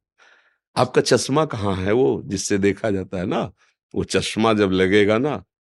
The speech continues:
तब फिर ये नहीं होगा, वही होगा।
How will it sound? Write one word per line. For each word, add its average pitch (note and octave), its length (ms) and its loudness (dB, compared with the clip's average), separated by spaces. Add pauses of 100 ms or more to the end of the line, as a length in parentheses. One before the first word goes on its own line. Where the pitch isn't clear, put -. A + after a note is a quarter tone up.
(160)
तब A2 140 -12
फिर - 180 -2
ये G#2 320 4
नहीं G2 280 0
होगा, F2 360 -4 (320)
वही F2 280 -4
होगा। F2+ 420 -10